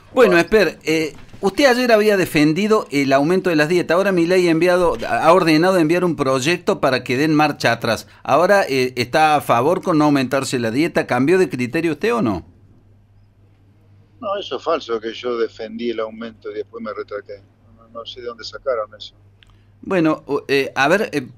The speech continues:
Speaker 1: eh, eh, pero entendimos
Speaker 2: Yo
Speaker 1: mal.
Speaker 2: cada vez que me entre-, sí,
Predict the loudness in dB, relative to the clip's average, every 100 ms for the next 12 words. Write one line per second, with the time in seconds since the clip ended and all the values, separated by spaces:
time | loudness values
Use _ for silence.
0 | -12 -6 -6 -4 -2 -2 -4 -6 -4 -4
1 | -8 -8 -6 -2 -2 -2 0 0 2 2
2 | 2 0 0 2 2 0 0 0 0 0
3 | 0 -4 -14 -14